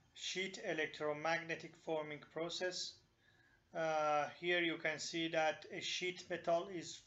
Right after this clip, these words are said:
forming and shaping as a, something like a cap, uh, by electromagnetic force, and electromagnetic force are applying, um,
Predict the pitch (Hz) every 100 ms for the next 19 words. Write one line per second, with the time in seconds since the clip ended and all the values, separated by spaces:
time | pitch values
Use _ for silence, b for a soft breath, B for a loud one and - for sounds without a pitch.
0 | - 165 170 175 170 175 170 - 156 151
1 | 147 143 - - - 165 160 160 160 156
2 | 156 147 151 147 - 156 147 156 147 147
3 | 143 - - 175 180 180 - b b b
4 | b b b b _ - 165 160 151 147
5 | 156 151 151 151 160 - 220 160 160 165
6 | 160 180 175 180 - 175 - 165 180 -
7 | - - 156 160 151 147 156 151 165 160
8 | 160 160 - 156 147 156 151 156 - 165
9 | 165 165 165 160 160 B B B B _
10 | 160